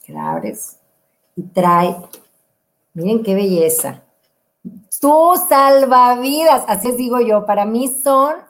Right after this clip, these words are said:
un salvavidas, porque la verdad es impresionante lo que llegas a hacer con estos aceites. Bueno, estos son, vienen aquí diez y luego acá adentro, ay, perdón, aquí adentro vienen otros más, ahorita,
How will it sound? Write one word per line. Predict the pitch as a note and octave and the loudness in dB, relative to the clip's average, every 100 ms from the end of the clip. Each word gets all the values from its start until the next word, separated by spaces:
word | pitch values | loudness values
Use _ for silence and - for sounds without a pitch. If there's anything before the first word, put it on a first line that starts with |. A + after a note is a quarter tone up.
| _ | _
un | C4+ C#4+ D4+ C#4+ _ _ _ _ | -2 -2 -2 -6 _ _ _ _
salvavidas, | - - A3+ G#3 G3 G3 F#3 G3+ G#3+ F#3 F3+ - | -14 -6 -2 -2 0 -2 -2 -4 -4 -4 -6 -8
porque | F#3+ F#3+ F#3 G3 | -6 -6 -8 -6
la | F#3+ F#3+ | -4 -2
verdad | F#3 F#3 G#3+ C#4 E4+ | -2 0 0 0 -2
es | B3 A#3+ C#4 | -6 -6 -8
impresionante | D4 C#4 A#3 F#3 F#3+ F3+ F#3+ G3+ G#3+ B3 C#4 - A3 | -10 -6 -6 -6 -6 -6 -6 -6 -8 -10 -12 -14 -12
lo | F#3+ | -10
que | F#3 | -8
llegas | F3+ F#3 F#3+ | -8 -8 -8
a | F#3+ | -8
hacer | F#3 F#3 | -10 -10
con | F#3 | -12
estos | F3 F#3+ F#3 | -12 -12 -12
aceites. | - - - F3 | -14 -16 -18 -18
Bueno, | F3 F3 | -16 -12
estos | E3+ A3 G#3+ | -10 -8 -6
son, | A3 G#3+ _ _ - | -6 -8 _ _ -6
vienen | F#3 G3 | -2 0
aquí | F#3 F#3+ F#3 | -2 -4 -2
diez | A3+ C4+ G4+ - - _ _ _ _ | 2 2 0 -4 -10 _ _ _ _
y | G3 | -2
luego | F#3 F#3 F#3+ F#3+ | 0 0 -2 -6
acá | F#3 F#3 | -10 -8
adentro, | F3+ F3 F3 G3+ - | -8 -10 -14 -18 -16
ay, | F#3 F#3 _ _ | -16 -16 _ _
perdón, | D#3 - - - - _ _ _ _ | -20 -18 -18 -18 -20 _ _ _ _
aquí | - _ - | -20 _ -14
adentro | F3 F3 E3+ F3+ F3+ | -12 -10 -10 -10 -10
vienen | F3 E3 E3 G#3+ - _ - _ _ - _ - - - | -6 -6 -6 -10 -12 _ -20 _ _ -20 _ -20 -10 -2
otros | F#3 E3+ D3+ | -2 -2 -4
más, | D#3+ A#3 - - - | -4 -4 -4 -8 -8
ahorita, | E3+ D#3+ | -8 -8